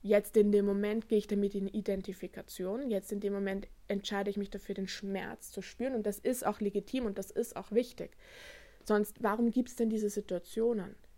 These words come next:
Warum sind wir denn damit konfrontiert? Weil es uns etwas lehren soll, weil wir daran wachsen sollen, weil wir uns dadurch selbst begegnen sollen. Wir können in den Momenten aber meistens gar nicht wissen, warum etwas passiert. Das wissen wir meistens erst später, teilweise Jahre später.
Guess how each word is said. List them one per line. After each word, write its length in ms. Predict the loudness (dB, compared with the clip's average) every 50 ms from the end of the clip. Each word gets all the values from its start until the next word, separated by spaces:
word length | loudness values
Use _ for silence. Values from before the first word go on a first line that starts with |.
| -20 -20 -20 -20 -20 -20 -20 -20 -8 -2
Warum 220 | 0 4 4 6 6
sind 240 | 6 4 4 6 6
wir 80 | 6
denn 160 | 6 6 6
damit 240 | 4 2 2 0 0
konfrontiert? 840 | -2 -2 -2 -2 -2 -4 -4 -4 -4 -4 0 2 2 2 2 0 -4
Weil 480 | -6 -6 -4 0 2 2 4 4 2 2
es 120 | 0 0
uns 160 | -2 -2 -2 -2
etwas 360 | -4 -4 -4 -6 -6 -4 -2
lehren 320 | 0 0 0 0 -2 -4
soll, 240 | -4 -4 -4 -4 -2
weil 320 | -2 0 2 4 4 6 6
wir 100 | 4 4
daran 360 | 2 0 -2 -2 -2 -2 -2
wachsen 340 | -4 -6 -6 -8 -6 -6 -6
sollen, 340 | -6 -8 -8 -8 -6 -4 -2
weil 280 | 0 2 4 4 4
wir 120 | 4 2 0
uns 200 | 0 -4 -4 -4
dadurch 280 | -4 -2 -2 -2 -4
selbst 400 | -2 -2 -2 -2 -2 -4 -6 -4
begegnen 520 | -4 -2 0 2 0 0 2 0 -2 -4 -4
sollen. 320 | -6 -8 -8 -10 -12 -16 -16 -20 -20 -20 -20 -20 -12 -2
Wir 120 | 0 0 0
können 360 | 0 0 2 2 4 4 4
in 140 | 4 4 4
den 140 | 4 2 2
Momenten 520 | 0 0 0 -2 -2 -4 -4 -4 -6 -6
aber 220 | -4 -4 -4 -2
meistens 560 | -2 -2 -2 -2 -2 -4 -4 -4 -6 -8 -6 -4
gar 140 | -2 -2
nicht 340 | 0 -2 -2 -2 -2 -2 0
wissen, 560 | 0 0 -2 -4 -6 -8 -8 -8 -10 -12 -16 -20 -20 -20 -20 -20 -20 -20 -20 -6 0
warum 400 | 2 4 6 8 10 10 10 8
etwas 420 | 4 0 -4 -6 -8 -10 -10 -10 -10
passiert. 460 | -12 -14 -12 -12 -12 -12 -10 -8 -8
Das 160 | -8 -4 -2
wissen 280 | -2 -2 0 0 0 0
wir 100 | 0 0
meistens 380 | -2 -4 -6 -8 -10 -8 -6
erst 240 | -6 -6 -6 -8 -12
später, 380 | -10 -6 -4 -4 -4 -2 -4 -4
teilweise 440 | -4 -6 -6 -4 -2 0 0 2 0
Jahre 360 | 0 -2 -4 -6 -6 -8 -10
später. 440 | -10 -12 -14 -16 -18 -18 -20 -20